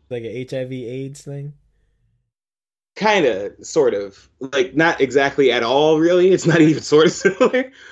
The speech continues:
Speaker 2: But, <laughs> yeah, if you want, <laughs> if that's the way you gotta put it. Um, yeah, sort of like that. So, um, so yeah,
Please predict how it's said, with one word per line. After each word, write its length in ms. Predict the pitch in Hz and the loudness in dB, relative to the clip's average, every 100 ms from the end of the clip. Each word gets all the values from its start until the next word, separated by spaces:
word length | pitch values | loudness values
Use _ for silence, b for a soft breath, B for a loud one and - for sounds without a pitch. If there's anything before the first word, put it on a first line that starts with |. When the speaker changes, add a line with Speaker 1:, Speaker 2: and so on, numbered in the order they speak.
| B | B
Speaker 2:
But, 260 | 156 165 180 - | 4 4 2 -2
<laughs> 120 | 480 | 0
yeah, 260 | 220 151 120 | 2 2 -2
if 120 | 156 | -8
you 220 | 165 170 | -8 -2
want, 260 | 180 202 196 B B B | 0 0 -4 B B B
<laughs> 260 | B _ | B _
if 120 | - 160 | -14 -6
that's 180 | 180 | -6
the 160 | - 185 | -4 -2
way 80 | 180 | -2
you 80 | 151 | -2
gotta 180 | 160 131 | -6 -6
put 200 | 165 185 | -6 -6
it. 140 | - b b b b b - | -8 b b b b b -2
Um, 400 | 151 147 135 131 | 2 2 0 4
yeah, 260 | 156 107 | 4 2
sort 240 | 95 160 147 | 0 2 2
of 60 | |
like 180 | 135 - | 2 -2
that. 300 | 107 90 - | -6 -6 -6
So, 280 | - 127 117 | 0 2 2
um, 480 | 113 104 87 65 - | 0 -4 -6 -12 -16
so 160 | - 165 | 0 4
yeah, 320 | 175 165 98 | 6 4 0